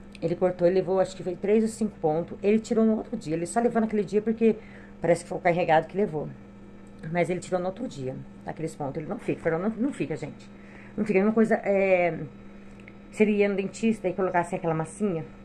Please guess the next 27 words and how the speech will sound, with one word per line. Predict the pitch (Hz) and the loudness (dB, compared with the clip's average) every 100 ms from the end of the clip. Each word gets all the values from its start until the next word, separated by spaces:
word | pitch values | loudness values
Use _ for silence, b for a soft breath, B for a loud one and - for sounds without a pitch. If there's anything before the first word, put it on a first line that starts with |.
| - | -10
diz | 175 170 | -2 0
ele | 165 | -2
que | 160 | -4
doía | 175 180 175 | -2 0 0
mais, | 143 143 | -2 -4
ele | 156 156 | -4 -4
ia | |
e | 165 | -6
tirava. | - - - - - - - - - - - - - - - | -10 -12 -12 -16 -20 -18 -20 -20 -20 -20 -20 -20 -20 -20 -14
Então, | 170 180 180 - - - - - B B B B B - | -10 -8 -8 -12 -18 -20 -18 -16 B B B B B -6
né, | 160 175 143 | -4 -4 -4
mas | 147 151 | -4 -2
ele | 165 | 0
tá | 165 | -2
com | 165 | -2
muita | 160 170 | -2 0
dor, | 185 165 | 2 2
gente. | 156 151 | 0 -4
Eu | 165 | -6
esqueci | - 170 | -8 -10
de | 151 | -4
dar | 175 | -2
um | 175 | 0
Dorflex | 190 196 165 165 | -2 0 -2 -2
pra | - 165 | -4 -6
ele | |
tomar. | 175 165 147 | -4 -2 -4